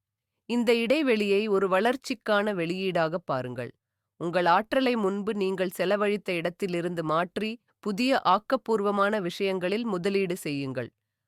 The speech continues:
உண்மையான அன்பு எதையும் எதிர்பார்ப்பதில்லை.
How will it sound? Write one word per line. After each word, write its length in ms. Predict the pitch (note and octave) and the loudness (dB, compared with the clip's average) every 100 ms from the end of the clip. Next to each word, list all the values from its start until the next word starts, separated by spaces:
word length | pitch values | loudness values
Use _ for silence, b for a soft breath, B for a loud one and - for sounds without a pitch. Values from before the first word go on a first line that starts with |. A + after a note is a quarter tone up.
| _ | _
உண்மையான 640 | E3+ G3+ A3+ A#3 C4 C#4 G#3+ | -2 2 4 4 2 2 0
அன்பு 400 | F3 F3 F3+ G#3+ A#3 | 0 -2 -6 -8 -10
எதையும் 500 | - E3 G3 G#3 G#3+ | -4 -2 0 -2 -2
எதிர்பார்ப்பதில்லை. 960 | D#3+ D#3 E3+ F#3+ E3 D3+ D3 C3+ A#2+ | -4 -4 -2 0 0 -2 -6 -6 -6